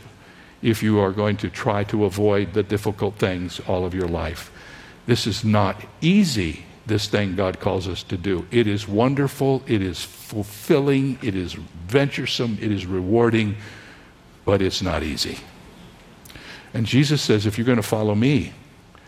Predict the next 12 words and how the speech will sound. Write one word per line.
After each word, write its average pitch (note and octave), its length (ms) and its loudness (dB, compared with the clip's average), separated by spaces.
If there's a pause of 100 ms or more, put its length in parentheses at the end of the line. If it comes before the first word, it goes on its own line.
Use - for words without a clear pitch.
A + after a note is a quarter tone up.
(640)
I'm C#3+ 180 2
going C3 220 2
to F#2+ 100 -2
the E2+ 100 -8
cross." - 600 -2
<laughs> - 40 -4 (2500)
And G#2 120 2
if G2+ 140 2
you're A#2+ 80 4
gonna A#2 160 6
follow G2+ 320 4
me, C3 400 2